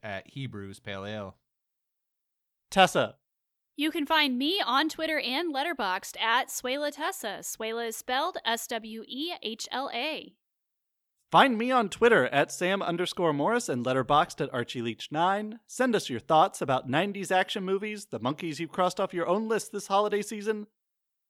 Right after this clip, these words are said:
Speaker 2: monkeys that you'd like to hear us talk about on future episodes, or anything else that comes to mind. Find us on Twitter and Instagram at Monkey Backlog. Email us at monkey off my backlog at gmail dot com.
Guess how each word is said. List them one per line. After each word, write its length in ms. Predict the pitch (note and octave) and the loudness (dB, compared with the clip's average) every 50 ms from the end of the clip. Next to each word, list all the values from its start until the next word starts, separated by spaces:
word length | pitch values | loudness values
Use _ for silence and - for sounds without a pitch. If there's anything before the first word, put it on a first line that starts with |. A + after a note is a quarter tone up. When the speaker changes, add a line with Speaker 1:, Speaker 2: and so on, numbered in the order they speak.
| _ _ _ | _ _ _
Speaker 2:
monkeys 420 | D#3+ G#3 C4 B3+ - A#3 A3 - | 0 2 2 2 0 -2 -2 0
that 180 | - G#3+ G3+ - | 0 0 0 0
you'd 160 | G#3 F3 - | -4 -2 0
like 160 | G#3 G#3 G3+ | 0 0 0
to 100 | - E3+ | -2 0
hear 120 | D3+ G3 G#3+ | 2 2 2
us 100 | G3+ - | 2 2
talk 240 | - G3 F#3+ - G#3+ | 2 2 2 2 2
about 240 | G3 G3 F#3+ G3 | 4 4 4 4
on 120 | G3 F#3 F3+ | 2 0 -2
future 300 | - A3 A3 - A#3 A3 | -6 -8 -4 0 0 0
episodes, 520 | A3 G#3+ A#3 - A#3 A3+ A3+ A3+ A3+ - _ _ _ _ _ _ _ _ _ _ _ _ _ _ _ _ | 0 0 -2 -2 0 0 0 0 -4 -10 _ _ _ _ _ _ _ _ _ _ _ _ _ _ _ _
or 180 | C3 C3 D#3 G3 | 4 6 8 8
anything 300 | A#3 A#3 - A#3 G#3+ G#3+ | 8 6 4 2 4 6
else 160 | A3 G#3 - | 6 4 4
that 100 | - - | 0 -2
comes 220 | - F#3+ F#3+ F3+ - | -2 -2 -2 -2 -2
to 80 | G3 | 0
mind. 340 | D#3 C3+ A#2+ A2+ G#2 G2+ G#2 - _ _ _ _ _ _ - | 2 2 2 2 0 -4 -8 -10 _ _ _ _ _ _ 2
Find 160 | D#3+ D#3+ E3 | 4 4 4
us 100 | E3+ - | 2 0
on 160 | F3+ C#3 C3+ | -2 -2 -2
Twitter 360 | C3+ - A3 A3+ A3+ A3+ A3 G#3 - | 0 2 4 4 6 4 4 0 -2
and 120 | E3 D3 D3+ | -4 -4 -4
Instagram 500 | - G3 G3 - - F3 G3+ G#3 A3 G#3 | -4 -6 -8 -8 -4 -2 -2 0 0 -2
at 100 | - - | -2 -4
Monkey 220 | A#2+ - - C3+ | -6 -8 -8 -6
Backlog. 560 | A2 D#3+ F#3+ G#3 - - G3 F#3+ F#3+ F#3+ F3+ - - | 0 2 2 2 2 2 2 2 2 2 0 0 2
Email 300 | E3+ A3 B3 A#3+ A#3+ A#3 | 4 6 8 10 10 10
us 180 | G#3 E3 - - | 10 8 8 4
at 120 | F#3 D#3 | 2 2
monkey 300 | D3+ D3 D#3 E3+ - F3+ | 2 2 0 0 2 2
off 160 | F3+ E3+ - - | 4 4 4 2
my 80 | D#3+ | 2
backlog 460 | C#3 D#3+ D#3+ E3+ - F#3+ E3+ F3 D#3+ | 4 4 4 4 6 4 4 4 4
at 80 | E3+ D3+ | 0 -2
gmail 360 | - - D3 C#3+ D3+ D3 D3 | -2 -2 0 4 6 6 6
dot 160 | D#3 E3 - | 6 4 2
com. 460 | - - E3+ G3+ G#3+ F3+ B2 A2 G#2 | 4 4 6 6 6 6 4 0 -4